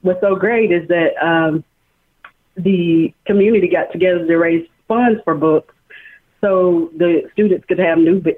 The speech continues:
books to learn from. Um, and then initially, everything progressed to where they were able to, um, you know, get a curriculum, um, for those children. But it started off, you know, with no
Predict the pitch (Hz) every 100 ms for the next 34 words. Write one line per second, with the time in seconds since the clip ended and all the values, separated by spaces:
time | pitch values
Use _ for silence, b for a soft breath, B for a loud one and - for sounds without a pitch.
0 | - 170 175 - 160 156 156 156 151 147
1 | 151 147 147 b b b - 165 165 156
2 | 156 160 185 190 196 180 190 202 - 170
3 | 165 160 160 _ _ _ _ _ _ -
4 | 185 175 180 170 165 165 175 165 160 -
5 | 160 160 160 160 160 156 160 156 160 _
6 | _ _ - 175 165 160 - 170 165 160
7 | 156 - 147 156 147 147 151 156 _ _
8 | - 247 170 156 143 165 220 190 185 160
9 | 156 156 147 147 147 143 _ - 151 143
10 | 143 131 _ _ 180 156 147 143 - 160
11 | 147 143 143 - B - 160 175 180 -
12 | 190 202 190 190 175 - - 214 165 151
13 | 151 - 165 165 170 175 175